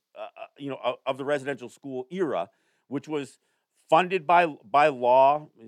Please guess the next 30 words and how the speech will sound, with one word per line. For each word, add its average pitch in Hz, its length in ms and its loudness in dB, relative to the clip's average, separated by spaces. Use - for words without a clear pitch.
something 143 300 -12
like 123 140 -8
the, 120 220 -14
they 110 180 -16
called 135 260 -2
it 104 80 -16
the 107 80 -20
Civilization 127 840 -12
<laughs> - 20 -20
Act, - 380 -14
which, 107 280 -14
which 110 280 -18
began 139 500 -4
some, 113 260 -8
uh, 110 180 -8
funding 117 340 -6
money 113 340 -10
for 123 160 -4
the 113 240 -16
assimilation 107 580 -12
of 95 100 -16
Native 90 220 -14
kids. - 380 -20
Uh, 101 320 -4
so 135 220 -4
it 127 80 -4
not 147 140 2
only 131 140 -4
funded, 143 420 -4
but, 120 200 -6